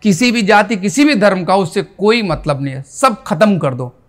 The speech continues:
लेकिन ये अपने आप में बहुत बड़ी बात है कि भारत से जाति व्यवस्था खत्म कर दी जाए। मत करो जाति व्यवस्था खत्म, लेकिन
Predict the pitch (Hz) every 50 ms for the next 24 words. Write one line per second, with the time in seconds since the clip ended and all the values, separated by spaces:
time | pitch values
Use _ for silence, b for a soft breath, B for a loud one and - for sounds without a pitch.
0 | _ _ b b b b b b b 139 143 - 170 170 170 160 165 165 160 160
1 | 156 165 165 147 131 135 131 123 127 147 165 202 202 220 202 202 - 185 156 170
2 | 151 135 147 143 143 143 - 160 135 143 139 135 - 170 156 165 160 156 156 156
3 | - 156 147 151 147 156 151 147 143 147 139 135 143 139 147 143 139 139 B B
4 | B B B B 175 190 226 - - - 254 262 262 269 269 262 - - 147 180
5 | 180 180 202 226 220 226 208 226 226 214 - 233 220 226 226 208 247 269 262 214
6 | 190 180 190 190 - 262 269 285